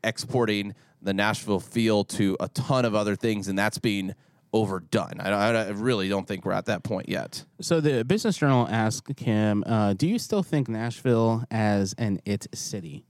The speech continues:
Speaker 2: She goes on to say, "I think it matured past its phase as being a national darling and matured into something else.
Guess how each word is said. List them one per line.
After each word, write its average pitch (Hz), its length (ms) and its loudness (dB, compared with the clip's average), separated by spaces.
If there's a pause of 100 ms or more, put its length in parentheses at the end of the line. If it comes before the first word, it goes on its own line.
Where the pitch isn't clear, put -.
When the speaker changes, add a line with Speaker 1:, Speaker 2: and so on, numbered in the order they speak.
(300)
Speaker 2:
She - 160 -2
goes 147 220 2
on 123 140 0
to 113 60 -2
say, 117 220 -4
"I 107 120 -6
think 151 220 -6
it - 140 -8
matured 131 520 -2
past 117 360 -10
its 104 200 -8
phase 110 560 -4
as 92 180 -10
being 107 340 2
a 101 140 0
national 123 580 0
darling 101 600 2
and 95 120 0
matured 98 380 2
into 98 180 2
something 95 460 -6
else. - 520 -10